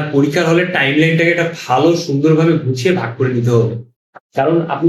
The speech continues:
যদি আন্দাজে আঁকানো শুরু করেন তাহলে কখনোই আপনি কমপ্লিট করতে পারবেন এই ফিগারটা। এটা কিন্তু খুবই গুরুত্বপূর্ণ একটা জায়গা। So পরীক্ষার প্রশ্ন যেটা আসে সাধারণত সেটা নিয়ে কিন্তু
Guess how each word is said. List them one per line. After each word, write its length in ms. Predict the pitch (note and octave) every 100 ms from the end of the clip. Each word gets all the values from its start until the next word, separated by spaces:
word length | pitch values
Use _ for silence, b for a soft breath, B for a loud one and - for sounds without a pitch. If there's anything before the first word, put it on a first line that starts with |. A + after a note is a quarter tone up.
| F3+
যদি 100 | F#3+
আন্দাজে 420 | D3 D#3+ E3+ F#3+ G3+
আঁকানো 180 | G3+ G3+
শুরু 200 | G3 F#3+
করেন 180 | E3+ C3+
তাহলে 180 | D3 D#3
কখনোই 280 | D3+ F3+ F#3
আপনি 100 | F3+ F3
কমপ্লিট 280 | D3 C#3+ D#3+
করতে 200 | E3 D#3+ D#3
পারবেন 200 | A#2 A#2
এই 40 | A#2
ফিগারটা। 340 | A#2 A2+ A2 - - _ _ _ -
এটা 100 | D#3
কিন্তু 180 | F#3 F#3
খুবই 140 | F#3+ D3+
গুরুত্বপূর্ণ 360 | D3 E3+ C#3 A2 G#2+
একটা 120 | A2+ A2
জায়গা। 240 | G#2 G#2+ G#2+ - _ _ _ -
So 80 | D3 C#3 D3 - _ _ _ D#3+
পরীক্ষার 340 | F3+ G3 A3 G3
প্রশ্ন 200 | G3 G#3 G3
যেটা 140 | G3 -
আসে 140 | - -
সাধারণত 360 | E3 C#3+ C3 F3
সেটা 260 | E3+ C3+ D3+
নিয়ে 180 | D#3+
কিন্তু 200 | D#3+ E3